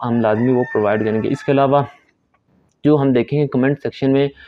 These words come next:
कि जो, अ, ज़्यादा इस lectures में ध्यान दे रहा है, तो हमारी कोशिश ऐसी होगी कि हम, अ, अभी तो group शुरू हुआ है ना, तो ऐसी हमारी कोशिश होगी कि उसे एक ऐसे group, YouTube ग्रुप्स में शामिल कर दिया जाए,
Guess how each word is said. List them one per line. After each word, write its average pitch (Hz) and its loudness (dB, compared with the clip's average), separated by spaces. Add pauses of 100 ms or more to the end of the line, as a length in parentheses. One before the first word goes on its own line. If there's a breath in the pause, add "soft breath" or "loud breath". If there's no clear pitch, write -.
(340 loud breath)
कि 127 2
जो, 147 4
अ, 117 0
ज़्यादा 117 2 (200)
इस 123 -8
lectures 120 -4
में 131 0
ध्यान 107 -2
दे 110 2
रहा 107 2
है, 107 0
तो 110 -6
हमारी 113 -2
कोशिश 131 -4
ऐसी 120 -4
होगी 127 0
कि - -6
हम, 113 -2
अ, 127 -4 (420 loud breath)
अभी 117 -2
तो 135 2 (100)
group 123 -2
शुरू 139 0
हुआ 139 2
है 113 -2
ना, 110 -8 (420 soft breath)
तो 120 2
ऐसी 127 -2
हमारी 127 -4
कोशिश 135 -4
होगी 127 0
कि 131 0
उसे 127 -4
एक 127 -4
ऐसे 120 -4
group, 123 -2
YouTube 120 -4
ग्रुप्स 131 -6
में 131 -4
शामिल 123 -2
कर 139 0
दिया 127 2
जाए, 120 0